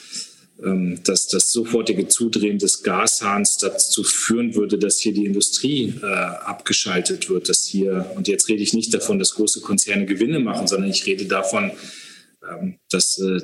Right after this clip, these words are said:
sofort zigtausend Arbeitsplätze betroffen wären, Kurzarbeit,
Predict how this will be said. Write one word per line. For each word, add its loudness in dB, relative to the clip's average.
sofort 0
zigtausend 2
Arbeitsplätze 0
betroffen 0
wären, 0
Kurzarbeit, 0